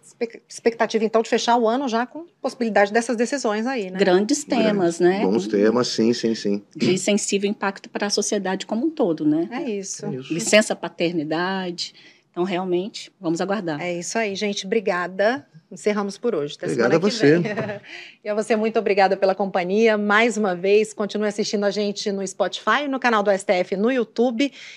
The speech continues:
Speaker 1: e também o áudio, claro, disponível em várias plata-, em várias plataformas, inclusive na Apple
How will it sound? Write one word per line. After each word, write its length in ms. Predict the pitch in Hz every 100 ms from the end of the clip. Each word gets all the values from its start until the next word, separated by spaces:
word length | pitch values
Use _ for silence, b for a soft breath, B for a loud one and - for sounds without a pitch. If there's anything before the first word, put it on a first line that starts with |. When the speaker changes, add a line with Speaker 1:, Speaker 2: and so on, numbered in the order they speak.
| B
Speaker 1:
e 80 | 277
também 400 | 381 403 247 294
o 100 | 226
áudio, 260 | 196 214 196
claro, 280 | 196 196
disponível 480 | 196 - 185 185 202
em 40 | 180
várias 420 | 180 214 226 -
plata-, 300 | 185 180 170 _ - _
em 100 | 208
várias 420 | 190 180 262 277 220
plataformas, 840 | 220 254 196 - 202 214 214 202
inclusive 540 | 208 208 202 208 208 208
na 160 | 185
Apple 240 | 196 196